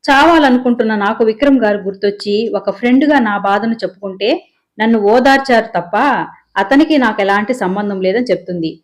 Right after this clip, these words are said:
తర్వాత వాళ్ళిద్దరూ అక్కడి నుంచి వెళ్ళిపోతారు. వరదరాజులైతే చంద్రను చూసి, "నీకు ఈ పెళ్లి ఇష్టం లేదని అపార్థం చేసుకున్నావమ్మా,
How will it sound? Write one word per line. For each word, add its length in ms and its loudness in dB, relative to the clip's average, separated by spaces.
తర్వాత 380 2
వాళ్ళిద్దరూ 460 2
అక్కడి 240 -2
నుంచి 180 -4
వెళ్ళిపోతారు. 560 -2
వరదరాజులైతే 840 4
చంద్రను 480 2
చూసి, 280 -2
"నీకు 240 -2
ఈ 80 -2
పెళ్లి 320 4
ఇష్టం 280 2
లేదని 340 2
అపార్థం 500 0
చేసుకున్నావమ్మా, 680 -4